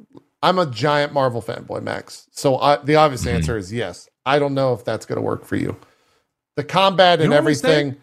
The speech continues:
Speaker 2: know what I say too? Visually, and maybe I'm wrong just 'cause I'm watching it from streams and little vid-, vods. Graphically, it doesn't look that much different
Speaker 1: Oh,
Speaker 2: from,
Speaker 1: no,
Speaker 2: from
Speaker 1: that
Speaker 2: the
Speaker 1: game
Speaker 2: first one.
Speaker 1: looks miles better. Go, go look at the, no
Speaker 2: Does it?
Speaker 1: pun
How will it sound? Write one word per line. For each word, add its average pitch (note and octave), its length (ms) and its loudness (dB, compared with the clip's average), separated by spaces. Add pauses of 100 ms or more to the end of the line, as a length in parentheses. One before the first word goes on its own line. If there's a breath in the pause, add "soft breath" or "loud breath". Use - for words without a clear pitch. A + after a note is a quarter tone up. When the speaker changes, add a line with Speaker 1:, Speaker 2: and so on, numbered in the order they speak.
(120)
Speaker 2:
know F#3 80 -4
what A3 40 2
I A#3 40 0
say A3+ 160 2
too? G3 300 4
Visually, G3+ 680 6
and A2+ 80 6
maybe C#3+ 160 6
I'm D#3+ 120 6
wrong C#3 200 6
just C3+ 160 2
'cause G#2 180 2
I'm F#2+ 140 6
watching G2+ 300 4
it F2 80 2
from F2+ 180 2
streams G2 400 4
and F2+ 80 4
little F2 200 6
vid-, E2 260 4 (120)
vods. F2 580 2 (420)
Graphically, A3+ 340 4
it A#3+ 60 2
doesn't G#3+ 180 6
look G#3+ 140 2
that G#3+ 140 -4
much G#3 200 -4
different F#3+ 240 4
Speaker 1:
Oh, G3 140 6
Speaker 2:
from, E3+ 100 0
Speaker 1:
no, D3+ 120 2
Speaker 2:
from C#3+ 80 4
Speaker 1:
that C#3+ 100 0
Speaker 2:
the - 20 -4
Speaker 1:
game D#3 120 2
Speaker 2:
first C3+ 100 -2
one. B2+ 100 0
Speaker 1:
looks - 220 -6
miles A#2+ 360 2
better. G2+ 200 -6
Go, C#3 220 2
go C3+ 260 2
look C3 180 0
at A2 80 -12
the, G#2+ 320 -8 (200)
no C#3+ 100 2
Speaker 2:
Does C#4 100 4
it? E4 60 2
Speaker 1:
pun E3 120 4